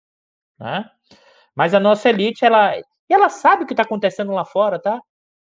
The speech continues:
Uma parte dela, ela sabe o que, que tá sendo mudan-, em termos de mudança de política econômica, ela sabe essa parte desses economistas ortodoxos, é, despachantes e donos de corretora, sabe o que tá acontecendo lá fora. E por que não gira? Não tem a ver com a questão ideológica, não, pessoal. Tem a ver com o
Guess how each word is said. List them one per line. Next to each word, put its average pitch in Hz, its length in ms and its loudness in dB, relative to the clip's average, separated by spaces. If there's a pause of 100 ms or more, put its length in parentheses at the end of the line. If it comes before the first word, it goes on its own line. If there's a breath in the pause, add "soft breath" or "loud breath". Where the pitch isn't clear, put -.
(160)
Uma 175 160 -6
parte 196 300 -4
dela, 180 320 -2
ela 214 140 0
sabe 254 320 2
o - 20 -10
que, 254 120 -4
que 254 60 -12
tá 226 120 0
sendo 220 220 -10
mudan-, 202 260 -4
em 196 60 -6
termos 196 200 -2
de 196 80 -8
mudança 185 260 -4
de 180 80 -14
política 190 320 -8
econômica, 156 640 -6 (300 soft breath)
ela 208 200 4
sabe 208 460 0
essa 190 160 -2
parte 190 180 -2
desses 185 160 -6
economistas 175 540 -4
ortodoxos, 151 600 -2 (540)
é, 127 200 0
despachantes 143 680 -2
e 139 60 -4
donos 143 220 -2
de 147 80 -14
corretora, 147 420 0
sabe 240 180 2
o - 20 -14
que - 60 -20
tá 247 60 2
acontecendo 226 340 -4
lá 214 100 4
fora. 170 360 0 (240 soft breath)
E 262 80 2
por 262 100 -4
que 269 100 4
não 214 120 2
gira? 233 380 0 (240 loud breath)
Não 165 80 -6
tem 233 140 0
a 214 60 4
ver 214 140 2
com 208 60 0
a 208 60 -2
questão 196 300 -2
ideológica, 165 520 0
não, 143 160 -6
pessoal. 117 320 -6
Tem 147 160 -6
a 131 40 -2
ver 160 200 -6
com 135 220 -2
o 202 300 -4